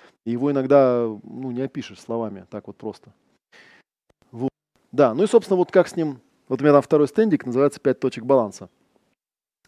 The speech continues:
Как работает, э, как с ковриком вообще работают, да? Я, в принципе, с ковриком он есть, э, в четырёх размерах у меня, хотя, в принципе, можно вообще любого размера сделать. Самый большой коврик — это вот такой. Я могу даже расстелить.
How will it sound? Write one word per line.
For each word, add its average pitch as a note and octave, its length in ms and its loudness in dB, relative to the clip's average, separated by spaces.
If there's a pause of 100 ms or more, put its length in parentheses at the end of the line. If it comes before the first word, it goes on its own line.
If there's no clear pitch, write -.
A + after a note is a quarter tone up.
(360)
Как G3 220 6
работает, E3+ 520 4
э, C3+ 180 -8
как G#3 200 2
с - 40 -20
ковриком F3+ 380 4
вообще D3 240 -2
работают, C#3 480 -2 (100)
да? F#3 220 2 (320)
Я, F3+ 360 6
в - 60 -16
принципе, C4+ 320 0
с - 60 -14
ковриком G#3 440 2
он G3 220 2
есть, F3+ 360 2
э, F3 60 2 (2500)
в - 60 -20
четырёх F#3 360 8
размерах G3 440 2
у D3 40 -6
меня, A#2 380 -6
хотя, C#3+ 220 -2
в - 20 -4
принципе, D3 260 -6
можно C3+ 160 -4
вообще C3+ 180 -6
любого C3+ 280 -4
размера G2+ 280 -12
сделать. G2 240 -14
Самый G3+ 220 2
большой D3+ 280 0
коврик — G3+ 280 0
это C#3+ 120 -6
вот C#3 160 -8 (180)
такой. A2+ 360 -8 (360)
Я B2 140 -4
могу B2+ 180 -4
даже B2 180 -2
расстелить. E3 460 -8